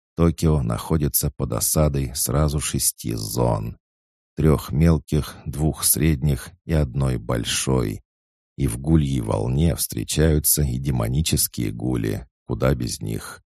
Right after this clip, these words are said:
Эми сказала, что даже император обеспокоен подобной активностью гулей.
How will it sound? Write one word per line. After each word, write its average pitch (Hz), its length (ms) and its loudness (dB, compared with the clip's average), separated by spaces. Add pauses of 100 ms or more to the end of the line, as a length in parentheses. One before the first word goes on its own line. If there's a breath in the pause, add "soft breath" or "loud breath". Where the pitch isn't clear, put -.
(800)
Эми 92 240 4
сказала, 73 720 2
что - 200 -4
даже 69 340 2
император 64 600 0
обеспокоен 55 880 -4
подобной 62 580 -2
активностью 58 840 -4
гулей. 55 640 -4